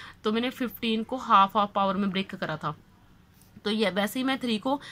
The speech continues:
हाफ हाफ पावर में ब्रेक करके रूट थ्री का स्क्वायर डाल दूंगी।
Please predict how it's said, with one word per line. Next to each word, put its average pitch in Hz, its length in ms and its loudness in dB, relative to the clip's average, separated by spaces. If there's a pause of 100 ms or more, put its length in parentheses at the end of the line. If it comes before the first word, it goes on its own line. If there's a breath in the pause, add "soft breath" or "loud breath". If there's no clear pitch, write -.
(180 loud breath)
हाफ 214 380 8
हाफ 254 160 6
पावर 226 180 4
में 233 140 0
ब्रेक 196 200 -2
करके 226 260 -2
रूट 226 200 0
थ्री 220 200 -2
का 233 120 0
स्क्वायर 220 260 0
डाल 190 180 2
दूंगी। 170 280 -6